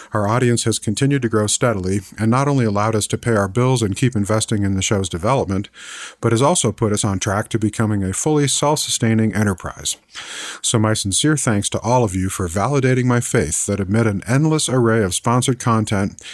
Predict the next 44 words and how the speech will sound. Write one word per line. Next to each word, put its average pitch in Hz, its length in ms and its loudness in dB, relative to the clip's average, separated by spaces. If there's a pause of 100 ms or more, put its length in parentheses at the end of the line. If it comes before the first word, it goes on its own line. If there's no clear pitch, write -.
(160)
and 107 160 2
many 127 240 4
other 120 220 0
podcasts 104 640 -2
vying 110 340 0
for 113 140 -2
your 104 160 0
limited 120 340 2
time 113 240 2
and 113 80 2
attention, 90 540 -2 (460)
that 113 120 -2
there 107 140 2
are 104 100 0
enough 123 260 0
of 123 120 0
you 120 180 4
who 113 60 2
are 95 160 2
willing 123 260 2
to 110 80 0
part 107 300 -2
with 104 120 -8
your 90 140 -2
hard-earned 123 440 0
cash - 480 -2 (260)
to 113 180 0
enable 120 320 2
us 117 140 0
to - 80 0
produce 107 400 0
the 90 120 -2
highest 120 420 0
quality 101 520 0
energy 113 360 0
podcast 98 640 -2
we 95 120 -2
can 95 140 -6
create. 87 380 -4 (1000)
Okay, 139 360 2 (160)
on 120 180 4
with 117 140 2
the 110 80 2
show. 67 280 -2